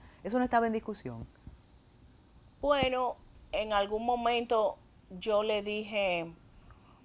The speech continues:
Speaker 2: que era un proyecto, que estábamos buscando fondos,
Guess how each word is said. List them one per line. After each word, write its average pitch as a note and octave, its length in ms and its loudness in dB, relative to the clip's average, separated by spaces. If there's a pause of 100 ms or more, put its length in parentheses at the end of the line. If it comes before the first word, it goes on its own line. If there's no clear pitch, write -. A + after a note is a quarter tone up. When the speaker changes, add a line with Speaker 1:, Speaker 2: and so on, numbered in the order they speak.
(380)
Speaker 2:
que G#3 120 2
era G3+ 80 0
un G#3 80 -4
proyecto, B3 880 0 (520)
que F#3+ 280 0
estábamos G3+ 400 6
buscando E3 400 0
fondos, C4+ 800 8